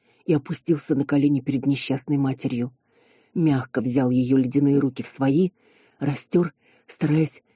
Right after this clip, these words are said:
хоть чуточку согреть. «Я еду сейчас на берег, Ритана. Мы найдём её. Верьте». «Да, конечно». Иногда аура некроманта может быть и полезна.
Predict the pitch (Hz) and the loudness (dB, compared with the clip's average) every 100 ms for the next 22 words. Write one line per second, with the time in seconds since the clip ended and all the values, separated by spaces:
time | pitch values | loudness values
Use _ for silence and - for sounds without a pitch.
0 | _ 185 - - 147 156 147 - 151 165 | _ -12 -8 -6 -4 -2 -2 -2 -2 0
1 | 143 135 123 - _ _ _ _ _ _ | 0 -2 -2 -8 _ _ _ _ _ _
2 | _ _ _ - 139 139 139 131 139 131 | _ _ _ -6 0 2 2 0 -2 -2
3 | - - 131 135 139 147 156 123 127 - | -4 -4 -2 0 0 2 0 -2 -6 -4
4 | 127 120 117 - _ _ _ _ - 185 | -2 -2 -4 -8 _ _ _ _ -4 2
5 | 156 147 127 131 123 120 117 120 - _ | 4 2 2 -2 -2 -4 -4 -6 -10 _
6 | _ _ _ 143 147 139 - 127 120 - | _ _ _ -2 0 0 -2 -8 -8 -12
7 | _ _ _ _ _ _ _ - 190 147 | _ _ _ _ _ _ _ -2 -2 -2
8 | 143 - _ _ _ _ _ _ - 214 | -6 -12 _ _ _ _ _ _ -2 0
9 | 170 123 - - 143 131 _ _ _ _ | 0 -2 -4 -2 -2 -4 _ _ _ _
10 | _ _ _ _ _ _ - 156 135 127 | _ _ _ _ _ _ -4 0 0 0
11 | 139 127 _ 135 127 123 131 127 135 139 | 0 -2 _ 0 0 2 0 0 -2 0
12 | 156 165 - - _ _ - 160 170 156 | 2 0 -2 -6 _ _ -6 -2 0 -2
13 | 143 131 131 - - 151 143 127 117 127 | -2 -2 -2 -8 -6 0 2 2 0 -4
14 | 113 | -4